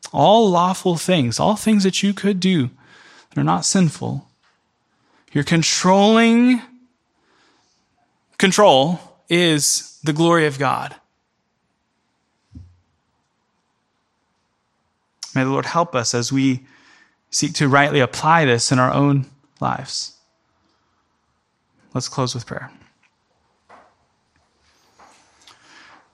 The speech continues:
Father, I pray that you would teach us by your Spirit through your word, that you would help us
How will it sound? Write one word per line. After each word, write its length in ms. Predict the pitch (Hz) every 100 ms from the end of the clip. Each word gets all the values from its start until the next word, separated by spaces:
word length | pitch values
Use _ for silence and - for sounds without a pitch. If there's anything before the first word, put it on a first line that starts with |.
| _ _ - _ _ _ _ _
Father, 240 | - 165
I 20 | 170
pray 220 | 190 185
that 200 | 180 -
you 120 | 185
would 280 | 170 156 151 - - - - - - - - _ _ _ _ _ _ _ _ _ _
teach 300 | - 185 -
us 600 | 165 - - - - _ _ _ _ _ _ - - _ _ _
by 120 | 139
your 100 | 139
Spirit 440 | 123 - 160 156 -
through 160 | -
your 120 | 127 120
word, 260 | 131 139 - _ _ _ _ _ _ _ _ _ _ _ _ _ _ _ _ _ _ _ _ _ _ _ _ _ _ _
that 160 | 135 -
you 60 |
would 80 | 143
help 280 | - 156 -
us 520 | 131 127 - - -